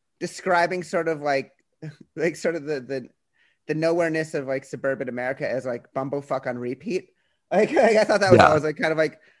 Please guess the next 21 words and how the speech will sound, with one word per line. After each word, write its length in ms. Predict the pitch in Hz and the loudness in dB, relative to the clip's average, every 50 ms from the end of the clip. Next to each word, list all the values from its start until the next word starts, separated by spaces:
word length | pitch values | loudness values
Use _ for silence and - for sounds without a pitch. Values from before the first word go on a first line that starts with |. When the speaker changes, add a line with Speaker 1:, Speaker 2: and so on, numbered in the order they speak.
| _ _ _ _ _ - | _ _ _ _ _ -10
Speaker 1:
uh, 640 | - 135 135 135 135 135 127 123 127 123 117 110 - - - _ _ - - | -6 -4 -2 0 0 0 0 -2 -2 -2 -4 -4 -8 -10 -14 _ _ -12 -10
like, 140 | - - 123 | -10 -8 -4
the 80 | 143 131 | -2 -2
idea 240 | 135 - 143 135 | -2 0 -2 -4
of 60 | 131 127 | -4 -4
using, 380 | 135 139 135 139 131 127 127 | -4 -6 -6 -6 -8 -8 -8
like, 380 | 120 113 117 - _ _ _ _ _ _ _ _ _ _ _ - | -8 -8 -10 -12 _ _ _ _ _ _ _ _ _ _ _ -12
like, 160 | 127 120 - | -12 -10 -8
uh, 240 | 113 104 98 98 110 | -8 -8 -8 -8 -8
the 60 | 123 | -6
idea 200 | 113 117 123 120 | -6 -6 -6 -8
of 100 | 110 110 - _ - | -10 -10 -16 _ -12
on 140 | 131 135 123 | -10 -10 -10
repeat, 520 | 120 120 123 120 _ - 131 127 127 _ _ _ _ - | -8 -10 -12 -14 _ -12 -10 -10 -12 _ _ _ _ -14
um, 240 | 123 123 113 107 - | -12 -10 -10 -12 -12
as, 220 | - 113 117 - 123 | -12 -12 -12 -12 -12
like, 160 | 120 120 - | -14 -12 -10
a 80 | 120 | -10
way 180 | 110 113 110 110 | -8 -8 -8 -8
of 80 | 117 110 | -8 -10
describing 720 | 123 113 - - - 117 107 107 98 117 113 110 104 107 | -12 -16 -12 -6 -6 -4 -4 -4 -8 -10 -12 -12 -14 -16